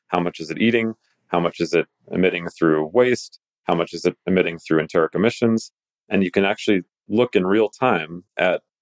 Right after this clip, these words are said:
what changes to the diet do to that change in mass balance. And so we're doing that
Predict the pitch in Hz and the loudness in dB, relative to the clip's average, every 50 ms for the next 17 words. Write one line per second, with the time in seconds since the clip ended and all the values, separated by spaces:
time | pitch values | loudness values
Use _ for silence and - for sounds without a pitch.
0 | _ _ - 92 95 104 101 - - - 107 104 95 95 - - - 85 80 78 | _ _ -4 0 0 0 0 0 0 0 0 0 0 -4 -4 -2 0 0 2 2
1 | - 98 101 104 90 82 - - - 90 90 90 - - 98 - 87 80 - _ | 2 2 2 2 0 -2 -2 -2 0 0 0 0 -2 0 2 2 2 2 0 _
2 | - - 92 85 80 - 78 80 85 87 98 - - - 65 64 65 76 - - | -4 -2 -2 -2 -2 -4 -6 -4 -2 -2 -2 -2 -2 -2 -2 -2 -2 -4 -8 -10
3 | - - _ _ _ _ _ - 92 92 - 110 107 110 98 135 139 135 120 107 | -16 -20 _ _ _ _ _ -4 -2 0 2 4 4 4 4 2 2 2 2 2
4 | 95 90 | 2 0